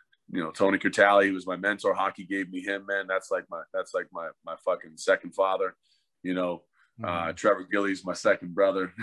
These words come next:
Speaker 1: <laughs> So Ryan Foltz, I mean, uh, hockey's given me everything, man. It's given me a fucking pathway to not go crazy after I get done being a wild-ass competitor. I can pour all my energy into the kids, into my competitors. I mean, it's literally given me everything. So,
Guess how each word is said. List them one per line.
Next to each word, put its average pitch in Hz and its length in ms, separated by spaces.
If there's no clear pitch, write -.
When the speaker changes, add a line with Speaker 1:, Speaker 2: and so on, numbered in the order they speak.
Speaker 1:
<laughs> - 120
So 117 560
Ryan 98 300
Foltz, 104 420
I - 20
mean, 92 140
uh, 92 60
hockey's 107 400
given 98 240
me 92 120
everything, 92 480
man. 85 140
It's 82 140
given 87 200
me 85 120
a 82 60
fucking 85 340
pathway 90 560
to 82 120
not 87 340
go 90 180
crazy 90 480
after 87 320
I 85 80
get 80 260
done 87 240
being 85 200
a 82 40
wild-ass 85 540
competitor. 87 600
I 92 80
can 82 180
pour 87 260
all 95 220
my 90 220
energy 90 400
into 87 220
the 85 100
kids, 90 460
into 87 200
my 85 140
competitors. 87 680
I - 60
mean, 82 160
it's 78 160
literally 87 300
given 82 260
me 80 160
everything. 78 420
So, 73 340